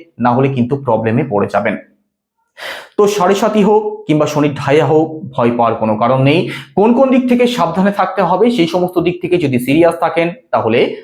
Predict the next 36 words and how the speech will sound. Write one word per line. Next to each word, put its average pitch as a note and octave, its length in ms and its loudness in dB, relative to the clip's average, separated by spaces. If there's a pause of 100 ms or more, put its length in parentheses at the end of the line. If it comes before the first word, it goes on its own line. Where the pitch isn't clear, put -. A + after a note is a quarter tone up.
(100)
আপনি C3 260 -2
শনিদেবকেও A#2+ 580 0
জয় F#3 260 2
করতে F3+ 220 0
পারবেন, E3+ 340 0 (220)
সাড়ে A2 240 -2
সাতিকে E3+ 300 -2
জয় D#3+ 240 2
করতে E3+ 180 -2
পারবেন, D#3 340 0 (260)
শনির D3+ 340 0
ঢাইয়াকেও A#2 480 0
জপ G#2 260 -2
করতে G#2 200 -2
পারবেন। G2+ 360 -4 (680)
তো A3 120 2
শনিদেবকে, G#3 580 2 (300)
সাড়ে C3+ 160 2
সাতিকে, F3 420 0
শনির A#2+ 320 2
ঢাইয়াকে C#3 360 2 (300)
ভয় B2+ 200 0
না C3 120 0
পেয়ে C3+ 220 0 (340)
ভালোবাসতে G#2+ 540 -2
শিখুন, G#2 320 -2 (180)
এটাকে A3+ 280 0 (120)
বুঝতে G3+ 300 2
শিখুন, A#2+ 320 -2 (340)
তাহলেই G3+ 400 2
দেখবেন G3 280 2
জীবনে D3 400 0 (120)
আর B2 120 0 (140)
কোনো D#3+ 200 2
কিছুই F3 360 0 (140)
ভয় A#2+ 220 0